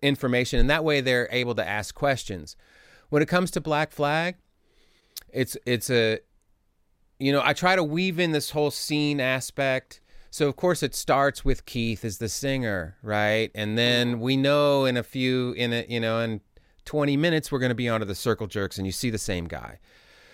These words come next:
Speaker 1: So I cover the first record, and then I cover Jealous Again,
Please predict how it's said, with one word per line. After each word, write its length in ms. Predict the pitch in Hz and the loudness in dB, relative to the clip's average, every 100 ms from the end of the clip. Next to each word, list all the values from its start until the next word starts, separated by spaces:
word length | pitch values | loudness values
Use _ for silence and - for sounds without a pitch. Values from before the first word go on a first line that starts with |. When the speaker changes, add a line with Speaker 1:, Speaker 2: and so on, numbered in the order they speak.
| - - | -20 -6
Speaker 1:
So 420 | - 120 110 110 | 0 4 4 2
I 100 | 107 | 0
cover 300 | 104 127 110 | -2 -2 -2
the 140 | 92 92 | -4 -8
first 920 | - - 156 156 160 - - - - - - - _ _ _ _ _ _ _ _ _ _ _ _ _ _ - | -12 -4 0 2 0 0 0 4 6 6 4 -12 _ _ _ _ _ _ _ _ _ _ _ _ _ _ -14
record, 920 | 110 110 127 127 - 123 120 120 113 _ _ - | -10 0 0 0 -2 0 0 -2 -6 _ _ -8
and 120 | 107 | -4
then 120 | 110 | -2
I 80 | 107 | -2
cover 760 | - 110 101 104 101 95 92 - 98 | -2 -4 -2 -2 -2 -2 -4 -10 -6
Jealous 440 | 123 110 107 - | -2 0 0 -2
Again, 800 | 90 113 117 120 117 117 113 110 | -2 2 2 2 2 0 -4 -8